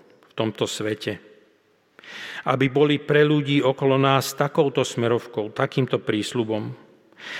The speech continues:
náznakom znovuzrodeného Kristovho sveta, v ktorom všetko nebeské je zjednotené so všetkým pozemským,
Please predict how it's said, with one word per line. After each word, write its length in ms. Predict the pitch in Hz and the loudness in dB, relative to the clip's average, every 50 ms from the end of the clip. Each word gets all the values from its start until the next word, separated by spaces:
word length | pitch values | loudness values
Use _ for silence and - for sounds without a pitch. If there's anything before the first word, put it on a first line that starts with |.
| - - - | -12 -8 -2
náznakom 800 | - 131 139 151 147 131 156 147 143 - 156 147 139 135 127 - - - | 2 2 4 4 4 2 2 0 2 2 2 4 4 4 2 0 -2 -4
znovuzrodeného 1120 | 113 113 117 127 139 147 160 180 185 151 147 156 147 135 131 135 131 127 123 117 120 123 - - | -4 0 2 4 6 6 6 4 4 4 4 4 4 4 4 4 4 4 4 4 4 2 2 2
Kristovho 560 | - 127 131 - - - 139 135 120 110 120 | 2 2 2 2 0 0 2 2 4 4 2
sveta, 560 | 110 - - 113 113 110 110 - - 110 - - - - - _ _ _ _ _ _ _ _ _ _ - - - - - - | 0 0 -4 -2 -2 -2 -2 -4 -8 -10 -10 -12 -20 -20 -20 _ _ _ _ _ _ _ _ _ _ -20 -18 -18 -18 -18 -18
v 60 | - | -12
ktorom 340 | - - 147 135 127 127 123 | -4 0 2 4 4 2 2
všetko 360 | - - - 160 - - - 151 | 0 0 0 0 0 0 2 4
nebeské 760 | 143 131 131 120 127 120 - - - - - 101 101 104 107 - - - _ _ _ - - - - - - | 4 4 4 4 2 0 0 -2 -6 -8 -8 -8 -8 -8 -12 -16 -20 -20 _ _ _ -20 -20 -20 -14 -6 0
je 140 | 123 113 113 | 2 2 2
zjednotené 760 | 101 101 113 127 135 135 147 143 135 - - 127 123 117 117 | 2 2 4 4 4 6 4 2 2 0 -2 -2 0 0 2
so 120 | 107 117 | 2 0
všetkým 400 | 104 - - 113 - - 120 107 | 0 0 -2 -4 -2 -2 -2 -2
pozemským, 720 | - 117 110 107 113 110 107 - - - 117 110 113 117 | 0 -2 -2 0 0 -2 -2 -4 -8 -8 -8 -8 -10 -10